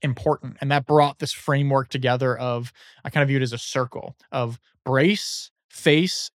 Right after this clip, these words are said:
embrace. It's a brace, then a face, and then embrace, shifting to embrace. And then it kind of, like, f-, goes into the next. And this is how we deal with challenges. How do you,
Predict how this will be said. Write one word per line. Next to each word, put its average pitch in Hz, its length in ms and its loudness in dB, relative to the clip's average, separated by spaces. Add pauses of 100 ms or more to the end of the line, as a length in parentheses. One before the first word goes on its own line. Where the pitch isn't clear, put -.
(160)
embrace. 127 800 -2 (600)
It's - 140 -8
a 123 60 0
brace, 165 720 2 (520)
then 135 220 0
a 117 40 -2
face, - 680 0 (320)
and 139 180 2
then 135 220 2 (140)
embrace, 139 580 0
shifting 143 380 -4
to - 140 -6
embrace. 139 600 -2
And 139 100 -2
then 131 100 0
it 123 40 -2
kind 127 180 -2
of, 127 120 -4
like, 123 340 -4
f-, - 480 -20
goes 135 240 2
into 127 140 -2
the 127 80 -2
next. 120 260 -6
And 156 60 -4
this 175 100 -2
is 208 80 -4
how 190 180 2
we 185 120 0
deal 151 180 2
with 151 100 0
challenges. 127 800 -6 (340)
How 156 140 2
do 196 80 4
you, 202 120 2